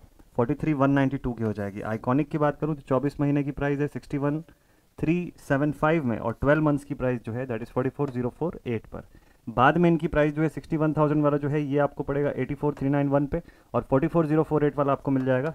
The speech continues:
सिक्सटी फ़ाइव डबल सिक्स पर। तो ये जो discounted price है इसको avail करने के लिए आप ये code use कर सकते हैं जीए डबल वन डबल वन। In case of any query यहाँ पे number दिया हुआ है, इस पे contact भी कर सकते हैं।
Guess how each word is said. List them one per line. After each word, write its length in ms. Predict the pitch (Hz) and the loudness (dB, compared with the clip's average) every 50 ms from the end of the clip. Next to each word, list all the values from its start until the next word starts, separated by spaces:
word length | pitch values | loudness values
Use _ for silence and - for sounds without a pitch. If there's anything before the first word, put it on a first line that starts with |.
| - - | -10 -12
सिक्सटी 300 | - - - - 165 147 | -16 -14 -8 -4 -2 -4
फ़ाइव 300 | - - - 139 139 135 | -2 0 2 2 2 4
डबल 180 | 131 135 127 127 | 2 2 0 0
सिक्स 240 | 120 - 123 - - | -2 -6 -10 -10 -12
पर। 140 | - 98 - - _ - - - - _ - - - - - - - | -16 -16 -16 -18 _ -20 -20 -20 -20 _ -20 -20 -20 -20 -20 -10 -4
तो 60 | - 135 | -2 4
ये 140 | 127 170 | 6 8
जो 80 | 202 208 | 8 8
discounted 440 | 190 175 - - 170 170 170 185 - | 8 6 6 6 4 4 4 4 6
price 200 | - 175 175 165 | 6 6 6 6
है 80 | 175 | 2
इसको 180 | 170 - - 175 | 0 0 2 2
avail 200 | 160 151 160 156 | 2 4 2 0
करने 220 | 151 165 147 156 | 0 0 0 -2
के 80 | 147 151 | -2 -2
लिए 100 | 156 165 | 0 0
आप 140 | 156 139 127 | 0 0 0
ये 60 | 131 | -2
code 220 | - - 139 135 | 0 2 2 2
use 140 | 135 139 131 | 2 0 -2
कर 120 | - 147 135 | -2 -6 -6
सकते 240 | - 131 - - | -6 -6 -4 -2
हैं 60 | 160 147 | -2 -2
जीए 180 | - 123 123 | 0 0 2
डबल 160 | 120 123 123 | 2 2 2
वन 200 | 127 131 165 165 | 0 -2 -2 -2
डबल 200 | 143 123 110 113 | 0 0 0 0
वन। 200 | 107 107 107 110 | 0 0 -2 -2
In 40 | 117 - | -2 -2
case 160 | 156 151 - | -2 0 0
of 120 | 160 143 | 0 0
any 140 | 156 151 151 | 2 0 0
query 180 | 139 156 160 165 | 2 0 0 2
यहाँ 200 | 165 156 143 131 | 2 2 2 0
पे 100 | 143 139 | 0 0
number 260 | 135 131 131 143 139 | 2 2 2 2 0
दिया 160 | 131 139 139 | 0 0 0
हुआ 100 | 143 147 | 2 0
है, 20 | |
इस 80 | 139 - | -2 -2
पे 100 | - 123 | -6 -6
contact 380 | - - 117 110 107 135 139 143 | -4 -2 -2 -2 0 -2 -2 -4
भी 60 | 147 | -4
कर 120 | 139 147 143 | -4 -4 -4
सकते 260 | - 151 - - 165 | -6 -6 -6 -2 -2
हैं। 100 | 160 | -2